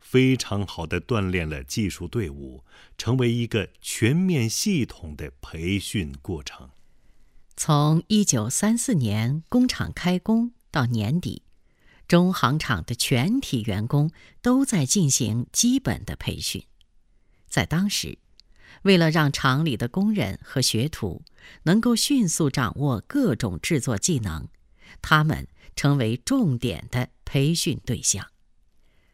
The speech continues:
Speaker 2: 各生产部门的美国领班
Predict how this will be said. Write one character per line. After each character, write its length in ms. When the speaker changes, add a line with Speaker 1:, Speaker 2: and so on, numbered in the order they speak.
Speaker 2:
各 300
生 240
产 220
部 160
门 260
的 100
美 320
国 220
领 240
班 240